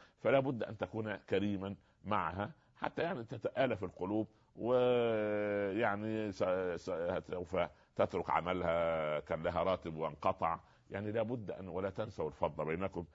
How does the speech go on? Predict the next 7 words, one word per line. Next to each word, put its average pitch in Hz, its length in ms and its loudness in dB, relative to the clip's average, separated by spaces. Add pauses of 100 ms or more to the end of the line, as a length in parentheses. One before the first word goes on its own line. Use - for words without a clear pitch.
(140)
هذا 87 280 2
أمر 80 180 0
مهم، 76 320 -6
يعني. 57 200 -12 (640)
آه، 85 920 2
سعيد، 101 520 -2
آه، 73 600 2